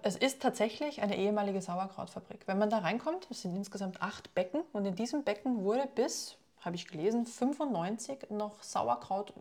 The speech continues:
äh, real produziert, bis dann die Familie Egger gesehen hat, „Na, irgendwie machen das andere Länder viel günstiger, deswegen machen wir doch was anderes aus unserer Sauerkrautfabrik.“ Und damals hat Klaus Egger, der das Ding von seinem Großvater geerbt hat,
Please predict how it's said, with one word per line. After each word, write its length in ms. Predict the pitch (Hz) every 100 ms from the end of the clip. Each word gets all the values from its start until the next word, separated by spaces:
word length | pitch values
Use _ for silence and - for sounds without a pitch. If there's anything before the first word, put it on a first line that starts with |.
| -
äh, 80 | 208 202
real 440 | 202 185 165 170 247
produziert, 680 | 233 202 190 - 220 285 - - - - - _
bis 240 | - 285 -
dann 300 | 302 302 - -
die 240 | 220 254
Familie 500 | - 214 202 190 180 -
Egger 380 | 247 170 220 - - - _
gesehen 360 | 208 196 202 208
hat, 180 | 208 -
„Na, 200 | 185 185
irgendwie 360 | 208 220 220 196
machen 340 | 190 226 202
das 260 | 202 196 -
andere 380 | - 190 208 202
Länder 460 | 185 185 202 202 196
viel 280 | - - 208
günstiger, 680 | 202 202 220 - 170 185 196
deswegen 480 | 180 180 180 180 180 - - - -
machen 220 | 202 220
wir 40 |
doch 120 | 202
was 160 | 180 180
anderes 340 | 247 220 180
aus 80 | 180
unserer 240 | 190 175 175
Sauerkrautfabrik.“ 880 | 175 175 175 165 - 170 226 226 - - - - -
Und 140 | 175
damals 240 | 214 277
hat 160 | 226 -
Klaus 420 | - 175 262 269
Egger, 300 | 160 165 226 - - _ _
der 100 | 165
das 160 | 180 175
Ding 180 | 214 214
von 140 | 202
seinem 160 | 170 165
Großvater 500 | 196 214 - 185 175
geerbt 320 | 151 170 -
hat, 180 | 294